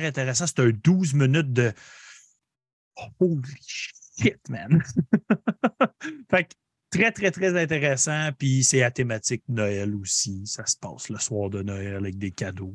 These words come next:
et tout ça. Fait que, allez checker ça si ça vous tente. Sinon, je mentionne qu'est-ce qui s'en vient pour Metal Minded dans la semaine à venir. Donc, bien sûr, dimanche, podcast. Et ça, c'est un des épisodes. Je suis vraiment excité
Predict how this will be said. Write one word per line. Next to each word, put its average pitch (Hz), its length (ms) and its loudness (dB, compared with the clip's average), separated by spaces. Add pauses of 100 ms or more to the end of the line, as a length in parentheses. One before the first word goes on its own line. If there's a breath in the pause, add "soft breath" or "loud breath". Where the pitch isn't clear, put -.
(140)
et - 40 -20
tout - 140 -20
ça. - 140 -10 (100)
Fait - 340 -20
que, - 80 -20 (380 loud breath)
allez 127 200 4
checker 131 240 -4
ça 165 160 -4
si 151 80 -4
ça 135 140 -2
vous 110 140 -8
tente. - 160 -8 (1000 loud breath)
Sinon, 285 240 4 (140)
je 165 120 -2
mentionne 202 300 -2
qu'est-ce 185 140 -10
qui - 60 -8
s'en 180 80 -2
vient 170 140 0
pour 170 120 -2
Metal 143 200 0
Minded 139 400 4
dans 220 140 4
la 202 120 0
semaine 170 520 -4
à 185 160 2
venir. 147 600 2
Donc, 143 240 0
bien 151 220 0
sûr, 180 200 2
dimanche, 170 760 0
podcast. 180 760 0
Et - 60 -8
ça, - 140 0
c'est 165 180 2
un 160 80 4
des 151 180 0
épisodes. 156 300 -4
Je - 200 -6
suis - 140 -4
vraiment 226 200 2
excité 165 380 0